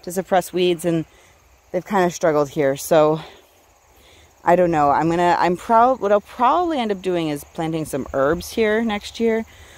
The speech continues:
um, some things that do better in, like, a guild situation like this. So that's my plan.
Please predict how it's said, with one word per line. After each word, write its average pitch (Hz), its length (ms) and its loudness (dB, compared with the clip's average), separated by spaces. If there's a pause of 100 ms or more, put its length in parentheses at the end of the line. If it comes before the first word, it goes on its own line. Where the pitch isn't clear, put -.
(120)
um, 151 440 0
some 180 200 -6
things 180 280 -2
that 147 180 -2
do 156 160 -2
better 143 260 2
in, 139 100 -2
like, 135 160 -6
a 131 120 -2
guild 135 420 -6
situation 135 640 -8
like 117 160 -8
this. - 160 -12
So 120 300 -6 (960)
that's 202 180 -6
my 185 80 -2
plan. 143 300 -4